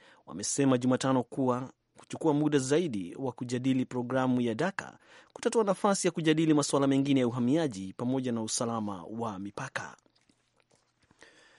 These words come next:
Wakati huo huo, majimbo kumi na tano ikiwemo Washington D C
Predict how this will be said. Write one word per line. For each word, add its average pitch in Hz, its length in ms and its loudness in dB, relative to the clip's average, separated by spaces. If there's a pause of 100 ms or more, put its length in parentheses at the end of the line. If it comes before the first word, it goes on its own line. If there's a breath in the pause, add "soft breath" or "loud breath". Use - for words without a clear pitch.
(220 soft breath)
Wakati 220 300 2
huo 262 240 6
huo, 233 300 8
majimbo 185 360 2
kumi 190 180 0
na 175 100 6
tano 180 380 4
ikiwemo 139 500 2
Washington 139 460 2
D 139 100 2
C 160 400 2